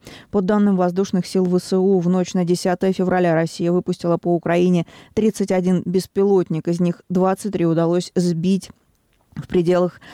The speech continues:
Одесской и Харьковской областей. Минобороны России, в свою очередь, сообщила, что в ночь на десятое февраля были сбиты три беспилотника над Брянской областью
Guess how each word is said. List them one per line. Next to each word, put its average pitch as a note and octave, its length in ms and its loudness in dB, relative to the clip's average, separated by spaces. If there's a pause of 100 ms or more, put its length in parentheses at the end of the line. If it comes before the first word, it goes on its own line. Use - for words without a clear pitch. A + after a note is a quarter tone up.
(160)
Одесской F3+ 560 -4
и F3+ 260 0
Харьковской F3 680 -2
областей. F3+ 760 -2 (420)
Минобороны A#3 520 2
России, A3 360 -2
в D3 80 -8
свою E3 260 0
очередь, F#3+ 320 0
сообщила, E3+ 520 -2
что - 260 -4
в F3 100 0
ночь F#3 340 0
на F#3+ 120 2
десятое E3 480 -2
февраля D#3+ 460 0
были D#3+ 180 0
сбиты E3 320 0
три F#3+ 240 0
беспилотника F3 680 0
над E3 160 0
Брянской E3+ 400 0
областью F#3 420 0